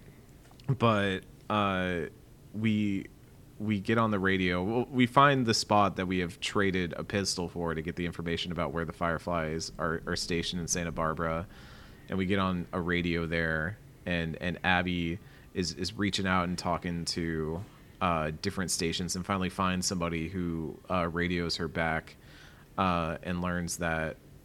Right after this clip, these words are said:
the Fireflies have pulled everyone back, uh, to the home base, which is, uh, they're over at Catalina Island, um, and, and they set up a rendezvous, and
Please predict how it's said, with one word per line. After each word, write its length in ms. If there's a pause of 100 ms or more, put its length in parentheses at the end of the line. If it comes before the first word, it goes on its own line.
(220)
the 140
Fireflies 560
have 240
pulled 240
everyone 340
back, 560 (200)
uh, 220
to 120
the 80
home 240
base, 480
which 180
is, 380 (160)
uh, 500 (640)
they're 180
over 340
at 180
Catalina 480
Island, 680 (540)
um, 680 (360)
and, 420
and 240
they 100
set 200
up 120
a 60
rendezvous, 840
and 260